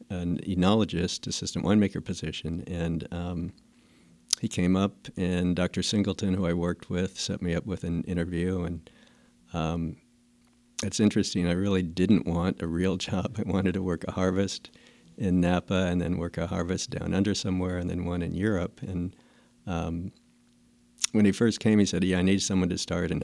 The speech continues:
August." And it was already July, and I had two months more worth of my research to do. So I said, "Well, I can't do that." And, you know, it'd be September,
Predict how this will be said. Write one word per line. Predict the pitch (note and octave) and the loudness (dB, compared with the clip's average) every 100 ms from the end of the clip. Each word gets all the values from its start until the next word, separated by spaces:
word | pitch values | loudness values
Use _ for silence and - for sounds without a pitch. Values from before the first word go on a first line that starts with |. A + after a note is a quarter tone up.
| - | -2
August." | F2+ F#2+ D#2 - - | 0 0 -4 -8 -8
And | - | -8
it | - | -8
was | F#2+ | -8
already | F2 E2+ E2+ F2 | -6 -4 -4 -6
July, | - E2+ E2+ E2+ | -6 -6 -4 -4
and | F2 | -4
I | D#2 E2+ | -6 -6
had | F#2+ F2+ | -8 -8
two | - | -4
months | F2 E2+ - | -2 -4 -4
more | E2+ E2 | -6 -4
worth | F2 E2+ | -6 -8
of | F2+ | -8
my | F2+ F2+ | -6 -4
research | F2+ G2+ - F2+ - | 2 2 0 -6 -8
to | G2+ | -8
do. | E2 E2 | -6 -6
So | - | -6
I | - | -8
said, | - F#2+ | -8 -6
"Well, | F#2 F#2+ | -4 -6
I | |
can't | E2+ G2 A2 | -4 -2 -2
do | - D2+ | -2 -4
that." | D2+ E2 E2 | -6 -6 -6
And, | E2+ E2+ - - - - - _ - | -8 -8 -14 -20 -20 -20 -20 _ -8
you | |
know, | E2+ | -6
it'd | C#2+ C#2+ | -6 -4
be | F2 | -4
September, | D#2+ F#2 - F#2+ G2 F#2 F#2 F2+ F2 E2+ F2+ | -2 -4 -4 2 2 4 2 2 0 -2 -6